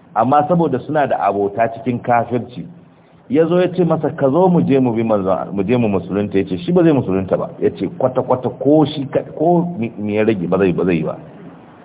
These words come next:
Wai dan Larabawa sun bi ko sun tafi ko sun abun nan, tunda shi Khalid bin Walid ya ce mashi ne ya fara tunanin ko ya tafi wajen,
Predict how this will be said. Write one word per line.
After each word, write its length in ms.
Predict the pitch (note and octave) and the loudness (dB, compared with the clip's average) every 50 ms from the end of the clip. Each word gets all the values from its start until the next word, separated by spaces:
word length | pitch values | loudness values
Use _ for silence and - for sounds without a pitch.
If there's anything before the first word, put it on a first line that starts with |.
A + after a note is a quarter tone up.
| - - - | -20 -8 0
Wai 160 | - F#2 G#2 | 2 4 4
dan 140 | G#2 A2+ A2 A2+ | 6 6 6 6
Larabawa 480 | A2+ A2+ A2+ A2+ A2+ A#2 A2+ A2+ A2+ A2+ A2+ | 6 6 6 4 6 6 6 6 4 2 0
sun 160 | A#2 A#2 A2+ | -4 -4 -4
bi 60 | A2+ A2 | -6 -4
ko 140 | - A2+ A2 | -4 -6 -4
sun 160 | G#2+ A#2 A#2+ | -4 -6 -6
tafi 240 | A2+ G#2+ G2 G2 G2 F2 | -4 -6 -4 -6 -4 -4
ko 120 | G#2+ A2 | -4 -4
sun 140 | G#2 - G2 | -2 -2 -2
abun 240 | G2+ G2 F#2+ A2 A#2 | -2 -2 -2 -2 -2
nan, 160 | G#2+ G#2 G2+ - | -2 -2 -2 -4
tunda 220 | A#2 B2 B2 A2 | -2 0 0 -2
shi 160 | A#2 - A#2 | 0 -2 -4
Khalid 340 | A#2 - A#2+ B2 B2 A#2 A2 | 0 2 2 2 2 2 0
bin 140 | B2 A#2+ A#2 | -2 -2 0
Walid 240 | A2 A2 A#2 A#2 G#2+ | 0 0 0 0 2
ya 180 | A2+ A2+ A2+ | 2 2 2
ce 140 | C#3 B2 A2+ | 0 -2 -4
mashi 240 | A2 A#2 G2+ A2 G#2+ | -4 -4 -6 -6 -4
ne 80 | G#2+ A2 | -2 0
ya 140 | A2 A#2 A2+ | 2 2 4
fara 240 | B2+ A#2 A#2 A2+ | 4 2 2 2
tunanin 420 | F#2 - G2+ G#2 G2+ G#2 A2 A2 F#2 | -2 -2 -2 -2 -2 -2 -2 -4 -2
ko 120 | - B2 A#2+ | 0 0 0
ya 60 | A2+ | 2
tafi 180 | F2+ G#2 G2 A2+ | 0 -2 0 0
wajen, 320 | A2+ A2+ G#2+ A#2+ A#2 A#2+ | 0 0 0 0 -2 -2